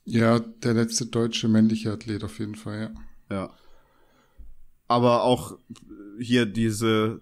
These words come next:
Speaker 2: dieses blonde Mädel,
Speaker 1: Mhm.
Speaker 2: das als vor kurzem die
Speaker 1: Mhm.
Speaker 2: Pro-Card gewonnen hat.
Speaker 1: Ja, die war danach.
Speaker 2: Ich würde jetzt schätzen,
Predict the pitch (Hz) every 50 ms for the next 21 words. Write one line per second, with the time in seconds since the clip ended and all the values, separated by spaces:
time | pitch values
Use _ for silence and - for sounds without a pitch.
0 | - 117 110 101 - - - 113 110 107 110 107 104 110 120 131 147 143 143 147
1 | - _ _ _ - _ - 120 117 123 143 143 131 - - - 113 107 - -
2 | - _ - - 120 110 - 127 113 - - - 113 117 _ _ _ _ _ _
3 | _ - 110 101 123 110 139 156 143 - 110 107 - - 104 104 110 110 107 110
4 | 110 104 - - 123 127 123 120 120 123 120 110 - - - - _ - 123 113
5 | 113 117 113 110 107 104 107 110 127 110 - 117 123 131 139 139 131 - - -
6 | - - - 139 127 - - - - 156 170 214 -